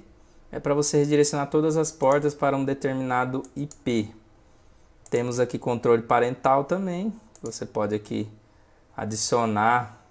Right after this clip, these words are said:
né, quais são os dispositivos, né? Enfim, definir provavelmente algumas regras, né, como limite, é, quanto tempo pode usar, né, o que que pode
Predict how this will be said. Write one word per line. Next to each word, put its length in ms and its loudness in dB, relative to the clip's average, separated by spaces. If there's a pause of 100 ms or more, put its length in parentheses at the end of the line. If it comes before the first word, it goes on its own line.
(240)
né, 160 -12
quais 260 -4
são 360 -6
os 100 -8
dispositivos, 1120 -4
né? 200 -8 (760)
Enfim, 500 -8
definir 640 -6
provavelmente 540 -4
algumas 320 -4
regras, 420 -2
né, 140 -6
como 220 -8
limite, 880 -4 (680)
é, 380 -10
quanto 180 -8
tempo 240 -2
pode 220 -2
usar, 600 2
né, 160 -6
o 60 -8
que 160 -12
que 80 -20
pode 480 -4